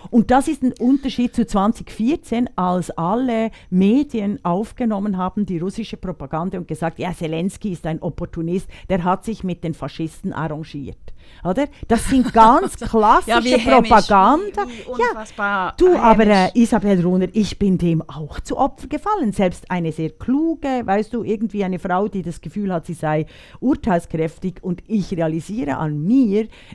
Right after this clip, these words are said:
Speaker 1: äh, und den quasi meiner, meiner Medien-, meinem Medienkonsum,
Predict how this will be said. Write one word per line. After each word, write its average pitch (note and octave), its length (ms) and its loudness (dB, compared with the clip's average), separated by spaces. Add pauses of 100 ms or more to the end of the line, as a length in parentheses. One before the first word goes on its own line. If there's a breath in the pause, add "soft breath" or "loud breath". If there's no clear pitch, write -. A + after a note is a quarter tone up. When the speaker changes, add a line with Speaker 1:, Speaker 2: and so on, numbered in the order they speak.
Speaker 1:
äh, G3+ 80 0
und G3 340 -2
den F3 220 -2
quasi D#3+ 500 -4
meiner, D3+ 460 -4
meiner D3 380 -2
Medien-, G#3+ 560 0
meinem D#3 300 -2
Medienkonsum, D#3+ 880 -4